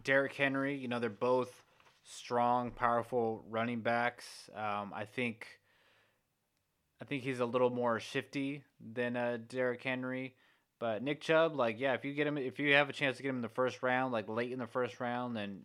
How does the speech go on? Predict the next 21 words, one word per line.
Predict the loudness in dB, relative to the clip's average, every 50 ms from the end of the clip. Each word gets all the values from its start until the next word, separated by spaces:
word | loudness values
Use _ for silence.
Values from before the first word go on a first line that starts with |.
| -16
you | -14 -12 -10
know, | -10 -10 -10 -10 -6
jump | -4 -4 -2 -2 -2
on | -2 -2 0 0
that. | -2 0 0 -2 -4 -6 -8 -14 -20 _ _ _ _ _ _ _
Um, | -8 -6 -6 -6 -6 -6
you | -6
know, | -6 -6
Aaron | -4 -2 -2 0 0 -2 0
Jones, | 0 0 2 2 0 -2 -4 -8 -10
too. | -10 -6 -6 -4 -4 -4 -4 -6 -8 -12
You | -12 -10
know, | -8 -6
I'm | -6 -8 -8
just | -10 -12 -10 -6
worried | -4 -4 -4 -2
about | -2 -2 -2 -2 -2
Aaron | -2 -4 -6 -6
Jones' | -6 -6 -6 -6 -8 -10 -14 -16 -18 _ _ _ _ _ _
injury | -12 -10 -8 -6 -6 -4 -4 -4
history. | -6 -8 -10 -12 -12 -8 -6 -6 -4 -4 -6 -6 -8 -10